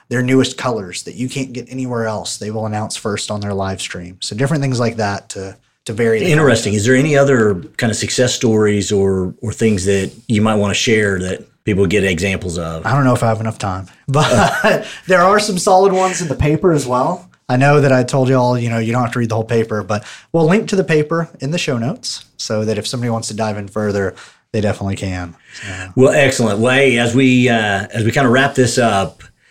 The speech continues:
Speaker 2: there is a huge amount of potential in this live streaming, and it is,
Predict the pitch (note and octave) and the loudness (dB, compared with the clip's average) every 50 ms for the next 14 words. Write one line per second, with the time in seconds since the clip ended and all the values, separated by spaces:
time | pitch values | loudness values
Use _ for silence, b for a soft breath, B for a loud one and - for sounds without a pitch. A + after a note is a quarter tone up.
0 | b b b b b b b _ _ _ _ - G3+ B2+ G2+ B2+ C#3 C#3+ C#3 B2 | b b b b b b b _ _ _ _ -4 0 2 4 6 6 6 6 4
1 | A2+ A2 G2+ - - D#3+ D3+ C3+ A2+ G2+ F#2 E2 C#2+ G#2+ G2 G#2 G#2 G2+ G2 F#2+ | 4 2 -2 -2 -2 0 2 2 2 2 0 -2 -4 -4 -4 -2 -2 -2 -4 -4
2 | - - - A#2 G2+ F#2+ - - E2+ D#2+ E2 - - G#2+ F#2+ F#2 F#2 E2+ - G2+ | -6 -6 -4 -4 -4 -4 -4 -6 -8 -8 -8 -8 -8 -6 -6 -6 -6 -4 -4 -4
3 | F2+ F2 F2+ E2+ - - - F#2+ F2 E2+ E2 E2+ E2 E2 E2 D#2+ E2+ - - A#2+ | -2 -2 -2 -4 -4 -6 -6 -6 -6 -6 -6 -8 -8 -8 -8 -8 -10 -12 -8 -6
4 | G2+ G2 G2 F#2 F#2 F#2 F#2 F#2 F2+ F2+ F2+ F2+ F2+ E2+ - - A2 G#2+ G2+ G2+ | -4 -2 -2 -2 -2 -2 -2 -2 -2 -2 -4 -4 -4 -6 -6 -2 -2 0 2 2
5 | G2 G2 G2 F2+ F2+ | 4 2 2 2 -2